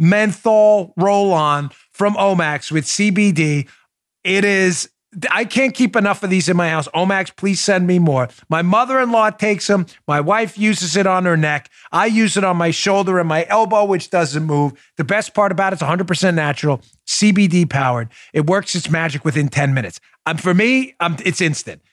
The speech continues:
That's what it says in the read. I'm telling you, when I put the Roll-On on, you get that cool menthol with the C B D. Powers away for me in minutes.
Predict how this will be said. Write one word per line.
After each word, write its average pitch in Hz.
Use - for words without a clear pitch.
That's 160
what 220
it 190
says 214
in 208
the 208
read. 208
I'm 156
telling 196
you, 190
when 175
I 180
put 190
the 202
Roll-On 196
on, 135
you 170
get 165
that 160
cool 240
menthol 220
with 190
the 190
C 190
B 180
D. 151
Powers 180
away 170
for 160
me 165
in 139
minutes. 147